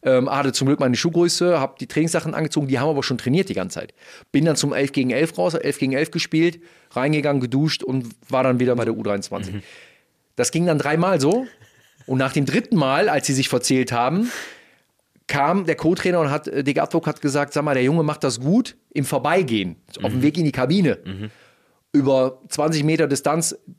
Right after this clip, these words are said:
Speaker 1: einen Dick angerufen, gesagt: „Äh, der Junge macht das doch gut, äh, können wir den nicht?“ „Ja, ja.“ So, hab ich meinen Spind wieder eingeräumt und, äh, ab dann ging das los. Und dann war Dick Advokat aber auch der, und jetzt muss man sagen,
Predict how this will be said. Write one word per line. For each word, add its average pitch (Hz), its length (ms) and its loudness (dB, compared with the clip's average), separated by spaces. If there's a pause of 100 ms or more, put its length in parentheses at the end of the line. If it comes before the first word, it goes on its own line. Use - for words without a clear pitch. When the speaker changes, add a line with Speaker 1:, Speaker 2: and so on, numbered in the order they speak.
(220)
Speaker 1:
einen 131 180 -2
Dick 165 220 0
angerufen, 156 480 2
gesagt: 143 320 0
„Äh, 143 220 -2
der 131 100 -2
Junge 151 240 -2
macht 147 180 -4
das 135 120 -4
doch 127 120 0
gut, 160 240 2
äh, 135 300 0 (240)
können 151 160 -2
wir 147 60 0
den 139 120 2
nicht?“ - 260 -6 (840)
„Ja, 135 120 2
ja.“ 117 400 0 (200)
So, 139 240 0 (100)
hab 143 140 -2
ich 151 100 -6
meinen 139 120 0
Spind 139 240 -4
wieder 131 140 0
eingeräumt 135 520 0
und, 120 300 -4
äh, 117 280 0
ab - 140 -4
dann 139 380 0 (220)
ging 139 180 0
das 135 180 -2
los. 151 260 2
Und 110 120 -6
dann 113 180 -2
war 117 80 0
Dick 127 180 0
Advokat 135 360 -2
aber 123 140 0
auch - 120 0
der, 139 260 0
und 143 100 0
jetzt 131 120 -4
muss 123 80 -12
man 120 140 -2
sagen, 135 280 -2